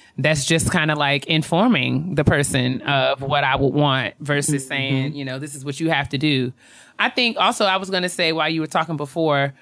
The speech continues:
Speaker 1: just the way that I have dated and like to date. Yes, there, the first date is more about getting to know, uh, the other person 'cause, I mean, well,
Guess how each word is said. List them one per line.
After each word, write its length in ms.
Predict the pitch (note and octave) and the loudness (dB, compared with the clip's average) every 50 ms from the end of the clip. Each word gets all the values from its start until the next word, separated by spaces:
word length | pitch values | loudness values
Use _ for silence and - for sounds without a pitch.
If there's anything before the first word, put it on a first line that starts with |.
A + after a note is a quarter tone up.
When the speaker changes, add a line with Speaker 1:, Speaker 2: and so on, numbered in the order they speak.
| _ - - | _ -8 -4
Speaker 1:
just 240 | D#3+ E3 A3 B3 - | 0 0 2 2 4
the 60 | A#3 | 4
way 140 | G#3+ G#3+ A3 | 4 4 4
that 120 | G#3 G3 F3+ | 4 4 4
I 440 | F3 F3 F3+ F#3 F#3 F#3+ G#3 G#3+ - - - | 4 4 4 4 4 4 2 2 0 -4 -6
have 360 | G3+ F#3 G3 F#3+ F#3 F#3 F3 | -2 2 2 4 2 2 2
dated 460 | F3+ E3+ F3 F3 F3+ G#3+ B3+ A#3+ - - | 2 2 2 2 0 0 -2 -4 -8 -6
and 160 | - E3 D3+ D3 | -2 0 2 2
like 200 | D3+ D#3+ E3+ - | 2 0 0 0
to 100 | - E3+ | -2 0
date. 360 | D#3+ D#3+ D#3+ E3 E3 - - _ _ _ _ - _ - | 2 2 2 2 0 -2 -6 _ _ _ _ -20 _ -4
Yes, 320 | F#3 F3 G#3 A3+ C4+ - - | 0 2 4 4 2 2 2
there, 240 | A#3+ A3+ A3+ G#3+ G3 E3+ - - _ - | 2 2 4 2 2 -2 -4 -10 _ -6
the 140 | E3 F3 E3+ | -6 -4 0
first 280 | - G3 G3 G3 - | 2 0 0 0 0
date 160 | - F3 E3 D#3+ | 0 0 0 0
is 160 | D#3+ D#3 - | 0 0 0
more 160 | D#3+ D#3 D#3 | 0 2 2
about 260 | D#3 D#3 D#3+ D3 D3 | 2 2 2 2 2
getting 220 | C#3 D#3+ D3+ D3+ D3 | 2 2 0 0 0
to 120 | - D#3 | 0 0
know, 520 | C#3+ C#3 C3+ C3+ C3 C3+ C3+ C3+ D#3 G#3 - - | 2 2 2 2 2 2 2 0 -2 -4 -4 -2
uh, 200 | D3+ C3+ C3 C3+ | -2 0 2 0
the 140 | C3+ - C#3+ | 0 2 0
other 140 | C#3 C3 | 0 0
person 500 | - - D3 B2 C3 F2+ - - - - | 0 0 0 0 0 -2 -6 -6 -8 -4
'cause, 180 | - D3 C3+ - | -2 -2 -2 0
I 80 | C#3+ C3 | 0 0
mean, 300 | C3 C3 B2+ A#2 - - - - | 0 0 0 -2 -4 -8 -12 -12
well, 320 | - C#3+ C#3 C#3 B2+ B2+ | -8 -2 0 0 0 -2